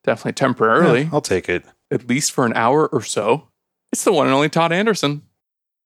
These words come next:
Speaker 2: Todd, we actually do have you in the studio. How are you?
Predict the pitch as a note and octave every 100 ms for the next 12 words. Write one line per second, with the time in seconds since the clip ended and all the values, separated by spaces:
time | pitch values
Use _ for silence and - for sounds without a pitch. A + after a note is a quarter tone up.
0 | _ - D#3+ A#2 A2+ - B2 A#2 A#2+ D3
1 | - B2+ A2+ G#2+ A#2+ C3 A#2+ G#2 - B2
2 | C#3+ G#2+ F#2 F#2 G#2 _ _ _ _ -
3 | B2+ A2+ - C#3 F#2 C#2+ - - _ -
4 | B2 C3+ D#2